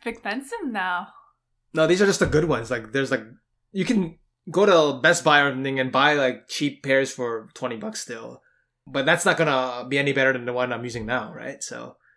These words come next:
Speaker 1: Okay.
Speaker 2: we're just talking about good headphones. We're talking about good headphones.
Speaker 1: Emphasis on good.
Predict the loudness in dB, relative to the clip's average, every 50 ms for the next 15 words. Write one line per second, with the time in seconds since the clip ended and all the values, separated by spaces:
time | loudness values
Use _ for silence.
0 | _ _ _ _ _ _ _ _ _ -12 -12 -12 -12 -12 -10 -10 -2 -2 -2 -2
1 | 0 0 -2 -2 -2 0 2 2 2 2 0 -2 -4 -4 -8 -10 -12 -12 -14 -14
2 | -10 -6 -4 -2 -2 -2 -2 -2 -4 -8 -8 0 4 6 6 8 6 6 4 2
3 | 0 0 0 -4 -8 -10 -10 -10 -12 -14 -14 -14 -16 -16 -18 -20 _ _ _ _
4 | _ _ _ _ _ _ _ _ -12 -10 -10 -8 -8 -8 -6 -6 -8 -6 -6 -6
5 | -6 -6 -6 -10 -8 -6 -4 -2 -2 -2 -4